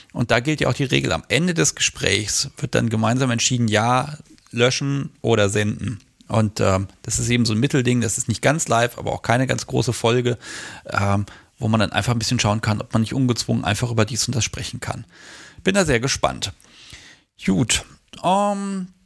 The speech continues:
die Sache mit der Webseite sage ich jetzt lieber nicht. Die Schätzfrage habe ich erledigt. Das Telefon hat hier auch nicht mehr geklingelt. Das hat ja letzte Woche auch so, also so oft gerappelt hier.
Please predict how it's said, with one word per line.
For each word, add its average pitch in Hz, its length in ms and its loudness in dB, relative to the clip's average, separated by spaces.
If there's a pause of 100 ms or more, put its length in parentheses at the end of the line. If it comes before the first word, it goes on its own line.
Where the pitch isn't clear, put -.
(160)
die 127 80 4
Sache 113 200 2
mit 107 120 0
der 95 100 0
Webseite 104 460 0
sage 95 260 -2
ich 82 100 -4
jetzt - 220 -2
lieber 82 220 -2
nicht. 170 460 0
Die 110 100 -4
Schätzfrage 98 720 0
habe - 180 -4
ich - 140 -2
erledigt. 151 580 0
Das - 140 -2
Telefon 110 400 2
hat 92 100 0
hier - 220 -2
auch 156 240 2
nicht 185 120 -6
mehr 170 120 2
geklingelt. 185 500 0
Das 110 180 2
hat - 140 0
ja 95 60 2
letzte 107 320 0
Woche 117 160 4
auch 98 180 2
so, 135 640 2 (640)
also 98 240 0
so 123 240 4
oft - 140 -6
gerappelt 104 420 0
hier. 127 280 0